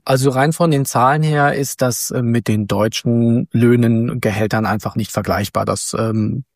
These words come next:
muss man schon sagen, da, ähm, sind wir auch vom Recruiting-Team bei Auslandsjob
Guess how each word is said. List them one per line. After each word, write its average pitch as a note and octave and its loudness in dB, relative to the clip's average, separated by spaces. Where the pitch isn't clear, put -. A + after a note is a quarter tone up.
muss A#2 -2
man A#2+ -2
schon G3+ 2
sagen, D#3+ 2
da, C3 2
ähm, B2 0
sind C#3 0
wir B2+ 4
auch B2+ -2
vom A#2 0
Recruiting-Team B2 2
bei A2+ 0
Auslandsjob A2+ 0